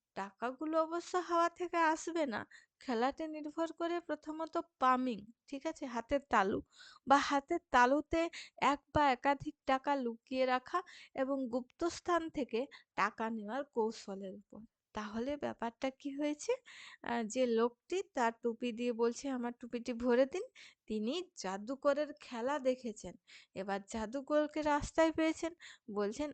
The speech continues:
"আপনি যে বড় টাকা বের করেন, দিন, আমাকেও টাকা দিন, ঠিক আছে? আমার টুপিটি টাকাতে ভরে দিন।" এবারে ডেভান বুঝলেন এই লোকটি কোনোদিন তার এই খেলাটি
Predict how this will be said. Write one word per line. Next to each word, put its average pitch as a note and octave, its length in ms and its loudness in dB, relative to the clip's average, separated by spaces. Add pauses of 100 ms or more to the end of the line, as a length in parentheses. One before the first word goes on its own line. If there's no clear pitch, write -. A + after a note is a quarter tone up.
"আপনি A3+ 380 -2
যে C4 160 2
বড় B3 320 0
টাকা C4+ 360 -4
বের D4 200 -2
করেন, F4+ 400 -6 (360)
দিন, D4+ 280 -4 (220)
আমাকেও C4 440 -6
টাকা C4+ 360 -4
দিন, D4+ 220 -10 (200)
ঠিক D#4+ 200 -6
আছে? G#4+ 240 -4 (260)
আমার A3+ 240 -6
টুপিটি B3+ 420 -8
টাকাতে C4 440 -2
ভরে C#4 320 2
দিন।" D4 220 -8 (800)
এবারে A3+ 600 0 (880)
ডেভান A3+ 600 2
বুঝলেন G#3+ 520 -4 (440)
এই D4+ 240 2
লোকটি F4 440 -4
কোনোদিন C4 680 -4
তার C4+ 280 -2 (100)
এই A#3 200 0
খেলাটি A#3+ 540 0